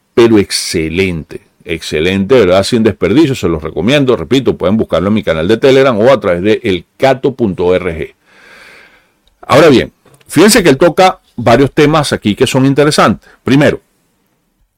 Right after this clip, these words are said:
¿cómo la refrigeración ha beneficiado al mundo? De hecho, tú puedes, el, por ahí leí algo sobre, en el mismo artículo, sobre la pasteurización, eh, el tema de la conservación de alimentos, el tema que la pasteurización también pasa por un proceso de frío,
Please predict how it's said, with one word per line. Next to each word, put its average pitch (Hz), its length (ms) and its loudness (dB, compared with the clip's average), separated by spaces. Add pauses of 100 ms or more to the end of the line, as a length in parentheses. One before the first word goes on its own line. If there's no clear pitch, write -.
(600)
¿cómo 208 260 4
la 285 100 4
refrigeración 123 440 0
ha 185 60 4
beneficiado 120 440 0
al 135 60 2
mundo? 151 280 2
De 82 60 2
hecho, 147 380 0
tú 101 160 -6
puedes, 117 240 2
el, 87 280 -4
por 101 160 0
ahí 98 120 2
leí 120 260 4
algo 127 260 4
sobre, 120 520 2
en 90 160 -6
el 82 80 -6
mismo 85 240 -4
artículo, 110 400 0
sobre 92 200 0
la 85 160 -2
pasteurización, 110 1040 0 (640)
eh, 98 320 4
el 90 100 -4
tema 101 200 -2
de 117 80 2
la - 20 2
conservación 92 480 -2
de 95 60 0
alimentos, 110 720 0 (440)
el 104 220 0
tema 98 800 0 (180)
que 101 80 -4
la 90 120 0
pasteurización 87 480 -4
también 113 300 0
pasa 113 300 0
por 85 120 -4
un 82 60 -6
proceso 95 540 -2
de 85 140 -4
frío, 117 400 0